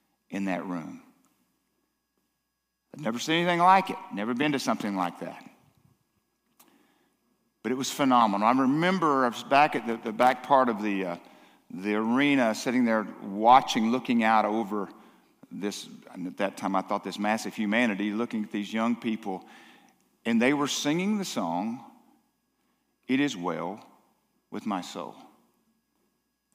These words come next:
They are teenagers, not just old people. And there was this presence, and I don't know how you're into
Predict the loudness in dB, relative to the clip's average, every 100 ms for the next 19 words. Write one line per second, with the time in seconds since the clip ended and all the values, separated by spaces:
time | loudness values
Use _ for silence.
0 | _ _ -2 2 2 2 0 2 0 -4
1 | -2 -2 -4 -8 -6 -6 -6 -8 -8 -14
2 | -14 _ _ _ _ _ _ _ -20 -20
3 | _ _ _ _ _ _ _ _ _ _
4 | _ _ _ _ _ _ _ _ _ _
5 | -8 -2 2 4 2 -2 -2 -4 -4 -10
6 | -14 -20 _ -6 2 2 2 -6 -6 -12
7 | -12 -16 _ -20 _ _ _ _ _ _
8 | _ _ -8 -2 0 0 2 2 2 2
9 | 0